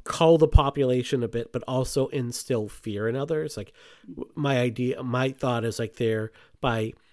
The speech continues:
killing a building full of people, you are instilling fear in the surrounding areas and maybe getting them to kinda like, kinda like when you're trying to smoke out,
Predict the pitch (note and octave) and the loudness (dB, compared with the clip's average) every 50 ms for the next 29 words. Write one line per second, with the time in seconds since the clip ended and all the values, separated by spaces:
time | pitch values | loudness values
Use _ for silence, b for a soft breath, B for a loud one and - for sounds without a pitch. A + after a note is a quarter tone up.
0 | b _ _ - - - F3+ E3+ E3+ C#3+ C3 A#2+ G#2+ - C3 B2 A#2+ A#2+ B2+ A#2 | b _ _ -8 -2 0 2 4 4 4 2 2 4 4 4 4 4 2 0 -2
1 | A#2 - C3 A#2 A2+ G#2+ - - - C3 B2 B2+ - A2 G#2+ G#2 G2+ b b b | 0 0 0 0 0 -2 -2 -2 0 0 2 2 2 2 2 -2 -6 b b b
2 | b b b _ - A#2+ A#2+ B2 B2+ - A#2 A#2+ A#2+ A#2+ - - C3+ A#2+ - - | b b b _ -4 -2 -2 -2 -2 -2 -4 -4 -4 -4 -4 -6 -6 -4 -4 -2
3 | - - C#3 B2+ B2+ B2+ A#2+ A#2+ - - - B2 A#2 A2+ A#2 A#2 A2 - B2+ A2+ | 0 2 2 2 2 0 -2 -4 -6 -6 -4 -2 0 0 0 0 -2 -2 -4 -8
4 | G#2+ G#2 G#2 - - - B2+ A2+ A2+ A2 A#2 A#2+ A#2+ A#2 A2+ G#2+ G#2+ G2+ G2+ G#2 | -8 -6 -4 -4 -4 -2 -2 0 0 0 0 0 -2 -2 -2 -2 -2 -2 -2 -4
5 | A2 A2 A#2 B2+ B2 - C3+ C3 A2+ A2+ A2+ A2 G#2+ G#2+ A2 A2 A2 A2 A2 A2 | -4 -6 -6 -8 -8 -8 -8 -6 -4 -4 -4 -4 -2 -4 -4 -4 -4 -4 -4 -6
6 | - B B B B B B _ - C3+ B2+ A#2 A#2+ A#2+ A2 A2 A#2 A2 A2 A2 | -8 B B B B B B _ -2 0 0 0 0 0 -2 -2 -2 -2 -4 -6
7 | - - - B2 A2+ A2 - - C3 A#2 A2+ G#2+ G#2 - B B B B _ - | -8 -6 -4 -4 -4 -4 -2 -2 -2 -2 -2 -4 -6 -8 B B B B _ -6
8 | - F#3 F#3 F3+ E3+ E3 - E3 D#3 C#3+ C#3 C3+ - - D3+ C3 B2 - - - | -2 0 2 4 2 2 2 0 0 0 0 0 0 0 0 0 0 -2 -2 -2
9 | - C#3 C3 B2 B2+ B2 - B2+ A#2 A#2+ A#2+ B2 - | -2 0 0 0 0 0 -2 -2 -2 -2 -2 -2 -4